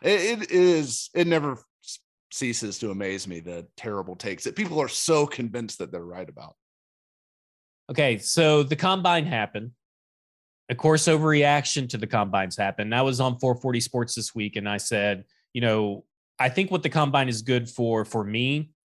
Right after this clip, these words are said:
Speaker 2: my takeaways is it lets me know who to really zone in on or who's really worth my time to study more and more as, as it goes on, w-, as we approach draft season.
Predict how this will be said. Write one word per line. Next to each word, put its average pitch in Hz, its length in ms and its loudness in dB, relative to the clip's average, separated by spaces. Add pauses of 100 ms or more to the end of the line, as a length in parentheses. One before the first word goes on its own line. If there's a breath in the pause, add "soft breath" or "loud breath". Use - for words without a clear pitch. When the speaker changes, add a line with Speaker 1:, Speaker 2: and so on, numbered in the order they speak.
(480)
Speaker 2:
my 143 160 2
takeaways 127 600 0
is 113 240 0
it 110 120 -4
lets 117 280 0
me 117 140 -2
know 110 180 0
who 160 180 4
to 151 100 4
really 127 760 2
zone 113 440 0
in 110 180 -2
on 98 460 0
or 117 160 0
who's 151 260 2
really 131 260 2
worth 113 320 0
my 104 140 0
time 98 600 -4 (800)
to 117 400 2
study 104 800 2 (240)
more 135 380 4
and 113 140 0
more 117 440 4
as, 101 280 0 (100)
as 107 140 0
it 104 60 -2
goes 101 320 0
on, 104 480 2 (240)
w-, 117 180 -2
as 120 180 2
we 113 100 0
approach 101 340 -2
draft 92 260 -2
season. - 400 -12